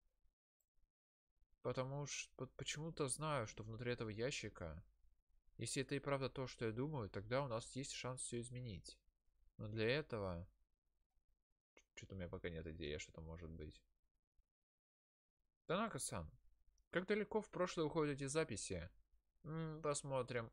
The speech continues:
Учитывая, что нам надо ещё вернуться в настоящее, я бы сказала, что мы почти достигли предела.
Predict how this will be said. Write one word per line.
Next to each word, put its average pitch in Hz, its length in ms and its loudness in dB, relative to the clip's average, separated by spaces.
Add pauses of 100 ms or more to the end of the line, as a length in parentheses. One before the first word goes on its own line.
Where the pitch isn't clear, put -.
Учитывая, 151 380 2
что 147 140 0
нам 139 120 -4
надо 135 240 4
ещё 127 220 2
вернуться 127 380 6
в 123 40 -4
настоящее, 127 520 6
я 135 40 2
бы 123 60 2
сказала, 120 340 6
что - 120 -4
мы 113 100 -6
почти - 280 -2
достигли 117 380 -2
предела. 101 560 4